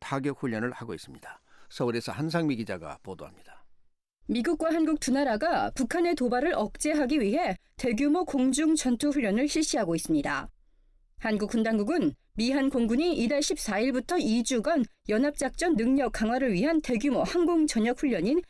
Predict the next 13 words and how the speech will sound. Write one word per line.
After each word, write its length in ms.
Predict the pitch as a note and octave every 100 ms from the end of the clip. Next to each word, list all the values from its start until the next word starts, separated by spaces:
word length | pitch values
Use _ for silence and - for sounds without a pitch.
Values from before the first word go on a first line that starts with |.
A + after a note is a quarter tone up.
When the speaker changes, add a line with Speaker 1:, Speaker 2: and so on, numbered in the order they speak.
| _
Speaker 2:
맥스 340 | F#3+ G3+ - D#4
썬더 360 | D4+ C#4+ B3+
훈련에 320 | B3+ A#3 F#3+
돌입했다고 600 | C4 A3+ G#3+ G#3 D3+ C#3+
밝혔습니다. 800 | F3 F#3+ G3 F3+ E3 C#3+ B2+ - - _ _ _ _ _ _
한국 300 | G#3 G3 A3+
국방부 420 | A3+ - G#3 D4+
문상균 520 | G#3+ A#3 D#4 D4+ C#4
대변인의 520 | C4 G#3 A3+ G3 C#4 D4
이십 360 | A3 - C4+
일 180 | A3+ D3+
기자설명회 760 | - G#3+ B3+ B3+ B3+ G#3 G#3 A3+
내용입니다. 560 | E3+ F#3 D3 B2+ C3